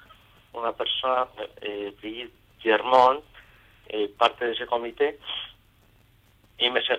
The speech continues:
me sonó rarísimo, la verdad. Al principio me, me pareció una idea un poquito extraña, y poquito a poquito me fue calando, porque, bueno, Roland Garros para todos nosotros,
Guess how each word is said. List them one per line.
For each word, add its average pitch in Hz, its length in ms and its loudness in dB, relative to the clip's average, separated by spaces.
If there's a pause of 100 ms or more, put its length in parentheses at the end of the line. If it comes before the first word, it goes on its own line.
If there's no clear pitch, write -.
me 113 160 -4
sonó 127 300 4
rarísimo, 110 500 0
la 92 80 -2
verdad. 95 400 -4
Al - 120 -6
principio 123 520 -12
me, 101 420 -8
me 90 80 -16
pareció 90 380 -10
una 98 160 -14
idea 90 580 -10 (320)
un - 100 -20
poquito - 380 -14
extraña, 120 540 0 (840)
y 120 140 -6
poquito 139 400 6
a 156 40 -2
poquito 151 340 0
me 156 160 2
fue - 160 -6
calando, 110 460 4
porque, 110 240 -4
bueno, 101 300 -2
Roland 95 320 -4
Garros 107 300 -2
para 98 200 -2
todos 101 340 -6
nosotros, - 380 -10